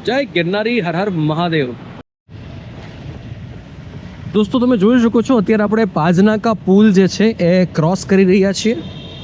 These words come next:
અને રસ્તાઓ ભીના છે, ભીનાશવાળું વાતાવરણ છે.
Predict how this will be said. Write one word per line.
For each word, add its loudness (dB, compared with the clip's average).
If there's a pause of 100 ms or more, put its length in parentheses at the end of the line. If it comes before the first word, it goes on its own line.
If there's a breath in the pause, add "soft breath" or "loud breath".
(480)
અને 4
રસ્તાઓ 0
ભીના 4
છે, -4 (420)
ભીનાશવાળું 4
વાતાવરણ 2
છે. -2